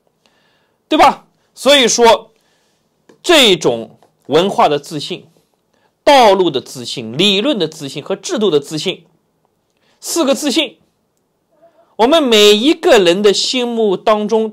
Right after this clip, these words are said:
都要时时刻刻地提醒自己。那么这种自信，它将会在你的面上撑出来、表现出来，你就不会再被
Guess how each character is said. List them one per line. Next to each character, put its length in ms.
都 320
要 240
时 380
时 260
刻 300
刻 160
地 100
提 320
醒 220
自 180
己。 280
那 160
么 100
这 220
种 180
自 280
信， 340
它 220
将 300
会 320
在 200
你 100
的 100
面 400
上 300
撑 320
出 160
来、 160
表 180
现 160
出 180
来， 180
你 260
就 160
不 220
会 240
再 200
被 380